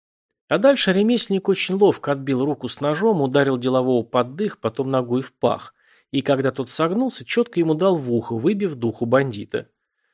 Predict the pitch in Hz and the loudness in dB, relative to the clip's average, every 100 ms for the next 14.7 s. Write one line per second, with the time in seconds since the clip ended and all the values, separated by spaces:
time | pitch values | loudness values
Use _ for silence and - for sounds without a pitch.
0 | _ 131 135 143 143 147 156 185 208 190 | _ -4 -2 -2 0 0 0 0 -2 -4
1 | - 113 120 - 131 - 127 110 127 160 | -4 -4 -4 -2 -4 -2 2 2 2 0
2 | 151 117 107 107 113 113 120 123 110 117 | 0 -2 -6 -2 0 0 -2 -4 -6 -6
3 | 107 123 131 117 - 120 110 113 139 - | -4 -2 -2 -4 -2 -2 -2 -4 -6 -6
4 | - 107 - 175 185 180 180 202 214 - | -6 -6 -4 -2 -2 0 0 0 -2 -4
5 | 165 - 185 - 175 165 170 143 107 107 | -4 -2 -4 -4 -4 -2 -2 0 -2 0
6 | 127 - 185 180 175 160 151 156 151 113 | -2 -2 -4 -2 0 0 0 -2 -2 -2
7 | - _ _ _ _ _ _ 143 143 185 | -4 _ _ _ _ _ _ -6 -2 0
8 | 196 202 202 214 240 127 104 - 110 117 | 4 4 4 4 4 4 0 -4 -6 -2
9 | 135 - - 107 110 - - _ _ - | -4 -4 -4 -4 -4 -12 -20 _ _ -4
10 | 262 196 175 156 170 175 156 147 139 - | -2 -2 -2 0 0 0 0 -2 -2 -2
11 | 139 - 131 123 123 113 123 139 - 101 | -2 -2 -4 0 2 2 0 -2 -8 -14
12 | - - - _ _ _ _ _ _ _ | -12 -12 -14 _ _ _ _ _ _ _
13 | _ _ _ 117 110 104 110 127 147 - | _ _ _ -2 0 -2 -6 -12 -14 -12
14 | - 113 107 107 120 - 170 | -4 0 0 0 -4 -6 -10